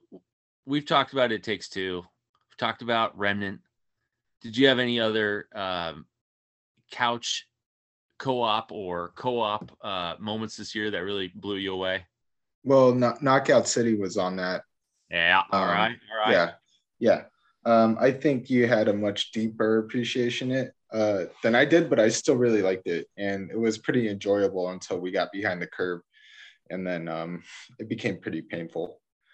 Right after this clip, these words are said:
Speaker 2: So, uh, <laughs> mostly when you're a two stack versus a three stack,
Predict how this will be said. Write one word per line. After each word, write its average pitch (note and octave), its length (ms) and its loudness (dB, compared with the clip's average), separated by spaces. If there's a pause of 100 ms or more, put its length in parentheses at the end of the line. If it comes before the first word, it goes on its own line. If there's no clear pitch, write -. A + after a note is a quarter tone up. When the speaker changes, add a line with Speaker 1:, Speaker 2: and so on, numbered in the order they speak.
(460)
Speaker 2:
So, E2+ 580 -2
uh, F2+ 420 0
<laughs> - 1120 -14
mostly E3+ 520 8
when D3 360 4
you're C#3 380 10
a A#2+ 60 4
two B2 240 0
stack G#2+ 380 2
versus G#2+ 340 0
a G2 140 -2
three G2 160 -2
stack, E2 360 -2